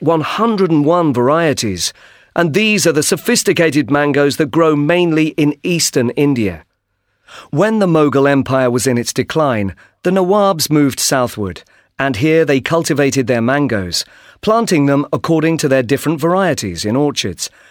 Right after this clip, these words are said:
They gave them the most romantic and poetic names, names like Pasari,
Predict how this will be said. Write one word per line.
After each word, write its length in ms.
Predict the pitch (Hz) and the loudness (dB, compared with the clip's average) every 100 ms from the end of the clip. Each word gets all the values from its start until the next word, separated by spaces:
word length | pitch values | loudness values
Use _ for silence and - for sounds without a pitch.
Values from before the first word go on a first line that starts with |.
| _ _ _ _ | _ _ _ _
They 220 | 180 180 | 0 2
gave 260 | 165 175 147 | 2 0 2
them 160 | 160 | 0
the 80 | 147 | 2
most 320 | 143 151 - | 2 2 0
romantic 800 | 135 143 139 160 170 160 170 160 - | 0 2 2 0 0 0 -2 -2 -4
and 260 | 139 135 | -4 -4
poetic 560 | - 151 147 135 127 117 | -4 0 0 0 -2 -2
names, 520 | 117 104 85 80 - - _ _ | -4 -4 -6 -8 -8 -10 _ _
names 320 | 156 170 165 | 0 2 2
like 260 | 160 143 - - _ | 0 -2 -4 -16 _
Pasari, 680 | 170 - 180 165 113 87 76 | -4 0 0 0 -2 -6 -12